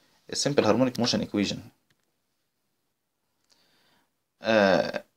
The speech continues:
السبب في انه ال، ال، ال، السيمبل هارمونيك موشنز مش شبه بعض هو انه، آه، السبب والنتيجة،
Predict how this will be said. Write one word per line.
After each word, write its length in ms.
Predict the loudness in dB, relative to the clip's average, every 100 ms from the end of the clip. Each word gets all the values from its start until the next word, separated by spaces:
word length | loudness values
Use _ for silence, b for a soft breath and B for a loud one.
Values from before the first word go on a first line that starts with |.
| _
السبب 520 | -16 -6 -2 4 6 6
في 260 | 2 0
انه 300 | 0 2 2
ال، 480 | 2 2 0 -2 -2
ال، 260 | -4 -4 -10
ال، 200 | -12 -16 _ -18
السيمبل 380 | -8 -6 -4 -2
هارمونيك 340 | 0 0 -2
موشنز 340 | -2 0 0 0
مش 160 | 2
شبه 260 | 6 6 6
بعض 300 | 6 6 4
هو 160 | 2 2
انه، 460 | 2 0 0 -2 -6 b b b b b b b b _ _ -4 2
آه، 320 | 4 2 0
السبب 340 | 4 6 6
والنتيجة، 440 | 4 2 -2 -4